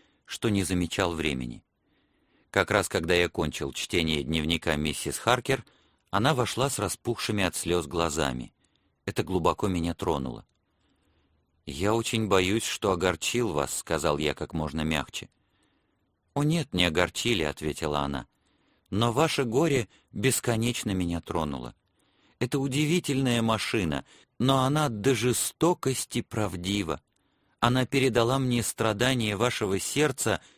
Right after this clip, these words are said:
с мучительной точностью. Никто не должен больше слышать их повторение. Видите, я старалась быть полезной. Я перепечатала слова на пишущей машинке, и никому больше не придется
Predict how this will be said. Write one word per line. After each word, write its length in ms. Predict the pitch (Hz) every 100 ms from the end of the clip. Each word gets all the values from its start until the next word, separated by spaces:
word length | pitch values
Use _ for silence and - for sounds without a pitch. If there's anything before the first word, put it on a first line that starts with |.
| _
с 120 | -
мучительной 720 | 147 135 - 147 - 123 120
точностью. 800 | 117 - 104 - - 58 - - - _ _ _ _ _ _
Никто 440 | 139 151 - 165
не 140 | 165 151
должен 420 | 143 131 123 123
больше 280 | 120 113 117
слышать 520 | - 120 131 113 -
их 120 | 104
повторение. 800 | - - 113 110 95 80 67 64 _ _ _ _ _ _
Видите, 640 | - 127 156 147 - 90 78 - _ _
я 240 | 110 131
старалась 480 | 127 131 120 120 120
быть 220 | 110 123
полезной. 580 | - 120 92 90 95 107 _ _ _ _
Я 240 | - 117 127
перепечатала 760 | 139 131 131 - 117 101 95
слова 360 | 95 107 101 98
на 120 | 95
пишущей 480 | 90 110 - 104 104
машинке, 600 | 113 123 165 151 120 104 - _ _
и 100 | 127
никому 460 | 147 127 135 143
больше 320 | 135 117 - 110
не 120 | 107
придется 600 | - 113 131 131 117